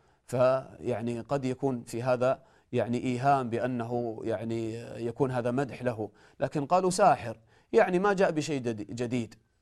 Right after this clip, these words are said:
موسى كالسحرة الذين نعرفهم، وهو كذاب والعياذ بالله، هكذا يصفون نبي الله عليه الصلاة والسلام. وهذه من طرق أهل الباطل في رد الحق،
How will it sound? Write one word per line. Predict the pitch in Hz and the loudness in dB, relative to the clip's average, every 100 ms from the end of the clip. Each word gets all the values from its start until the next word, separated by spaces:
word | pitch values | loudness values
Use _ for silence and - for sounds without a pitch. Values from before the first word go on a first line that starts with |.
| _ _ | _ _
موسى | 175 208 131 147 175 160 | 0 0 2 2 2 0
كالسحرة | 180 170 180 147 160 | -2 -2 -2 2 4
الذين | 143 135 143 147 160 - _ | 4 2 0 0 -2 -4 _
نعرفهم، | 147 131 143 127 113 120 117 - _ _ | 0 2 2 0 0 -2 -4 -12 _ _
وهو | - 135 135 151 - | 2 4 6 4 4
كذاب | 156 120 117 120 113 | -2 0 2 2 2
والعياذ | 117 123 120 | 0 0 0
بالله، | 117 123 127 127 | 0 0 2 0
هكذا | 135 127 | -2 -2
يصفون | 117 113 117 135 120 | -2 -4 -6 -4 -2
نبي | 113 113 123 | -4 -4 -2
الله | 113 120 127 123 _ _ | -2 2 0 0 _ _
عليه | - 131 | -2 -2
الصلاة | - 120 117 | 0 -4 -4
والسلام. | 107 - 104 98 95 _ _ _ _ _ | -6 -6 -4 -6 -6 _ _ _ _ _
وهذه | 139 160 240 196 170 | 2 6 6 6 2
من | 151 151 | 2 0
طرق | 147 202 170 170 - _ _ | 2 4 4 0 -10 _ _
أهل | 156 156 | -2 0
الباطل | 139 117 151 139 123 110 - | 0 6 6 6 0 -10 -12
في | - 127 135 135 | -8 -2 -2 0
رد | 127 147 120 | 0 0 0
الحق، | 110 123 107 | -4 -4 -6